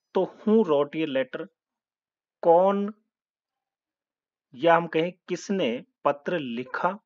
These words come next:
किसने? सीमा ने। सीमा क्या हो गया? सब्जेक्ट। तो यही सब्जेक्टिव केस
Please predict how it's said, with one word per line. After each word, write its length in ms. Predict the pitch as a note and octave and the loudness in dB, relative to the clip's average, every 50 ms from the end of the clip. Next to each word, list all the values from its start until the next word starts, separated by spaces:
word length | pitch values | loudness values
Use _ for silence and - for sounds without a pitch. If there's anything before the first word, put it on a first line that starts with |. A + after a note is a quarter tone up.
| _ _ _ _ _ _ _ _ _ _ _ _ _ _ _ _ _ - | _ _ _ _ _ _ _ _ _ _ _ _ _ _ _ _ _ -8
किसने? 420 | G#3+ G#3 - A3+ G3+ C3+ G2+ - _ _ _ _ _ _ _ _ _ _ _ _ _ _ _ _ _ _ _ _ _ - | -8 -4 -2 0 0 0 -2 -6 _ _ _ _ _ _ _ _ _ _ _ _ _ _ _ _ _ _ _ _ _ -20
सीमा 600 | - - - - - D3+ C#3+ C3 A#2+ G#2+ G2 F#2+ | -20 -20 -18 -16 -12 -10 -8 -6 -6 -6 -8 -10
ने। 120 | F#2+ F#2 _ _ _ _ _ _ _ _ _ _ _ _ _ _ | -14 -18 _ _ _ _ _ _ _ _ _ _ _ _ _ _
सीमा 400 | - - - F3 F3+ F#3+ G3 G3+ | -20 -16 -10 -6 -2 4 4 4
क्या 180 | G3 G3 F3+ E3+ | 4 6 4 4
हो 160 | E3 E3 D#3+ | 4 4 2
गया? 240 | D#3 D#3+ E3 E3 F3+ - _ _ _ _ _ _ _ _ _ _ _ _ _ _ _ _ _ _ _ _ _ _ - | 0 0 -2 -2 -4 -8 _ _ _ _ _ _ _ _ _ _ _ _ _ _ _ _ _ _ _ _ _ _ -20
सब्जेक्ट। 680 | - - - D3 A#2+ G#2 G2+ - G#2+ G2 - _ - - _ _ _ _ _ _ _ - | -8 0 0 0 0 0 -6 -10 -10 -10 -12 _ -20 -20 _ _ _ _ _ _ _ -6
तो 80 | F3 E3 | -4 -4
यही 420 | C#3+ A#2+ A2 C3 C#3+ D#3+ G#3 A3+ | -4 -4 -6 -6 -6 -4 -4 -4
सब्जेक्टिव 720 | G#3+ - - D#3 C#3+ C3 C3 D#3+ D#3+ - _ - F#3 F#3 | -2 0 0 0 0 0 -4 -4 -4 -4 _ -6 -6 -6
केस 420 | E3 - E3 D#3 E3 E3+ - - | -4 -2 0 0 0 0 -4 -10